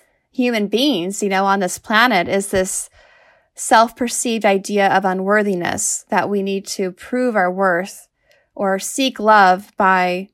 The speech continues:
doing these things on the physical level. And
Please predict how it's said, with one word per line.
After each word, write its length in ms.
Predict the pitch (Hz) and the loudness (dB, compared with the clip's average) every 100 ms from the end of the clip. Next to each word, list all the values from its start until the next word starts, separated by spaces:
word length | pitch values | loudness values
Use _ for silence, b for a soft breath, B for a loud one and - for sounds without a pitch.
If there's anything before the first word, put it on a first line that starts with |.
| _ 220 | _ -6
doing 280 | 220 214 | -4 -2
these 220 | 202 202 - | -2 -4 -4
things 320 | 196 190 202 | -4 -4 -2
on 160 | 190 | -4
the 120 | 185 175 | -4 -4
physical 520 | 196 196 196 196 180 | -6 -6 -6 -4 0
level. 520 | 180 180 165 175 190 b b b b b - | 0 0 -4 -6 -8 b b b b b -6
And 600 | 208 202 190 196 190 | 0 2 2 0 -6